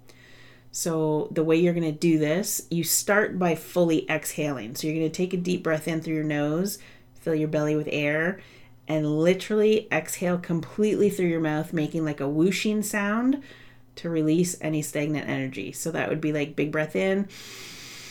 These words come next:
and then whoosh, let it go. Then you're gonna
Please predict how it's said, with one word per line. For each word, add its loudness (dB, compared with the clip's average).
and -2
then -2
whoosh, 6
let 2
it 0
go. -4
Then 4
you're 0
gonna 2